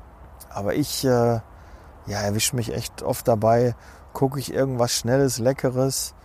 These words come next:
Ja, dann will ich noch ein kaltes Getränk dann dabei. Ja, weil derzeit ist warm und dann guckst du, ah, was steht in der Kühlung?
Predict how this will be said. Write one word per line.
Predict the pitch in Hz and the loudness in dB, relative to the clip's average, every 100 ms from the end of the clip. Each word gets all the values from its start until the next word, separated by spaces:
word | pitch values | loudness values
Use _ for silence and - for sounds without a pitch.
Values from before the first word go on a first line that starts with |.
| - - - | -20 -16 -2
Ja, | 123 135 | 2 4
dann | 131 120 | 2 0
will | 135 | -2
ich | 131 | -2
noch | |
ein | 123 | -4
kaltes | - 127 147 139 | 2 2 2 -4
Getränk | 120 - 135 151 - | -8 -2 0 0 -2
dann | 143 143 | -2 0
dabei. | 123 127 131 139 139 - - - - | 2 4 4 2 -4 -12 -20 -16 -2
Ja, | 123 143 123 | 2 2 2
weil | 123 | 2
derzeit | 127 - 131 123 | 0 0 -2 -2
ist | - 117 | -4 0
warm | 127 143 143 139 - | 2 4 2 0 -4
und | 110 131 127 - - - - - - | -6 -4 -4 -6 -12 -20 -20 -12 -2
dann | 131 | -2
guckst | 127 160 - | 0 -2 0
du, | 135 | 2
ah, | 131 143 | 4 4
was | 135 | 2
steht | - 156 | 0 -2
in | 160 | 0
der | 139 | -2
Kühlung? | - 156 156 151 151 | 0 2 4 4 2